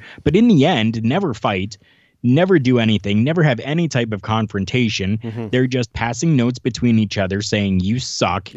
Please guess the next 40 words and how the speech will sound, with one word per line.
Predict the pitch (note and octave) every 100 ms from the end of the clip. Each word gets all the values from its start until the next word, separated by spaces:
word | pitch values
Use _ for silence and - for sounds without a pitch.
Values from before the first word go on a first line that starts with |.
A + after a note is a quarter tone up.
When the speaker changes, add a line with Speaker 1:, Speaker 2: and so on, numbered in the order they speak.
| -
Speaker 2:
<laughs> | D#3+ -
Speaker 1:
you're | G#2+ C3
Speaker 2:
Right. | A#2+
Speaker 1:
gross, | A#2 G#2+ G2+ G#2
you're | G#2+ A2
disgusting. | C#3 - - F#2+ - G2 F#2 A2 - _ _ _ G2
Uh, | F#2+ G2
you | G#2 G2+
know, | G2+
you, | G2+ G#2+
you, | A#2+ B2+ C3
my | B2 B2 A#2+
dad | A#2 A#2 B2
can | A2 G#2
beat | B2
up | B2+ A2+
your | B2 C3 A2+
dad." | G#2 F2+ G2+ B2+ - _ _
And, | A2+ A#2 A#2 B2
like, | B2 B2
that, | C3+ C#3 -
that's | C#3+ C3 B2
all | C3+ C#3
it | B2+
seems | C#3+ C3+
to | A2+
be. | A2 D3+ F2 - _ -
Uh, | B2
are | - C#3+
we | C3+ A#2
ever | A2 C3
gonna | C3 B2
see | A2+ A#2+ A#2+
Kenny | A#2+ A#2
Omega | A#2+ A2 A2 C#3+
and | A#2 G2+
Seth | A2+ A2
Rollins | G#2+ G#2 B2 E3+ G3
in | C3+ B2+ B2+ B2+
a, | A2+